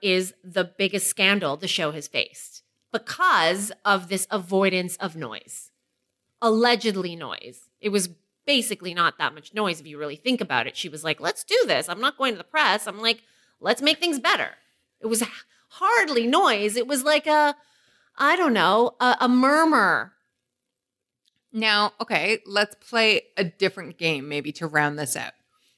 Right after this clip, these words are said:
Speaker 2: Let's say you are a hardworking, uh,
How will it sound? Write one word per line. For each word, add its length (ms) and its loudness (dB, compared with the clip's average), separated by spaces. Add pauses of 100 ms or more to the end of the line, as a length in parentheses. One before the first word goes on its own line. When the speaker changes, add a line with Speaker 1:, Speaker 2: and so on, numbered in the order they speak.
Speaker 2:
Let's 320 -2
say 200 2
you 460 -4
are 460 4
a 160 0
hardworking, 1300 0
uh, 180 4